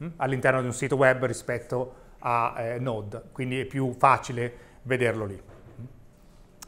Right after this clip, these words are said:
Eh, set timeout è una funzionalità del linguaggio, mm? Non è una funzionalità specifica di Node.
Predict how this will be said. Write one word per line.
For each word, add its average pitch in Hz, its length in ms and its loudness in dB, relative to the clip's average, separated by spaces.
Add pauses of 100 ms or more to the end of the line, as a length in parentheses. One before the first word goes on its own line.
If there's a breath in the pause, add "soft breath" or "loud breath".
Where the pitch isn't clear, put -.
(340 soft breath)
Eh, 156 200 8
set 226 240 10
timeout 226 500 12
è 180 460 6
una 160 200 4
funzionalità 147 920 4
del 131 260 2
linguaggio, 110 640 -6 (220)
mm? 143 60 -8 (260)
Non 139 160 2
è 139 40 6
una 143 120 4
funzionalità 135 420 0
specifica - 640 -6
di 117 120 -2
Node. 113 440 -2